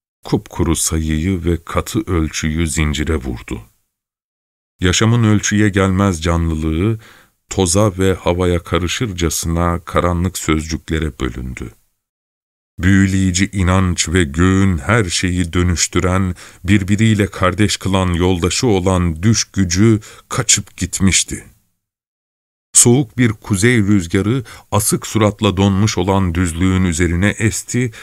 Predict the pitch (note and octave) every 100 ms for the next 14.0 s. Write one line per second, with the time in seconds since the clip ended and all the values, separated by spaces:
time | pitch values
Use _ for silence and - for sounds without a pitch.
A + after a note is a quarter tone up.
0 | - E2 F2+ - D3 - - F#2 F#2 -
1 | E2+ F2 F#2+ F#2 E2+ F2 G#2 F2 F#2 F#2
2 | A2+ G2+ F2+ - F2+ D#2 F2 E2 D#2+ D2+
3 | E2 C2+ - - - - _ _ _ _
4 | _ _ _ _ _ _ - F#2 G2+ B2
5 | A#2+ A#2 G#2+ G#2+ G#2+ G#2 G2+ G2+ A2 -
6 | G2+ G#2 F#2+ G2+ G2+ G2 E2+ F2+ F2 E2+
7 | E2+ E2 D2 C#2 A#1+ C2+ C2 B1 B1+ -
8 | _ _ _ _ _ _ _ _ _ F#2+
9 | G2+ A2 A2+ A#2 A2 G#2 G2+ F2 A2+ A#2
10 | - - _ F#2+ G2+ G2 G2+ G#2+ G2 F2
11 | F#2+ F2 F2+ - F#2+ F#2+ F2 D#2 F2+ E2+
12 | G#2+ F2+ F2 F2+ F2 F2 D#2 E2 - E2+
13 | - - - - F#2+ E2+ E2 E2 F#2+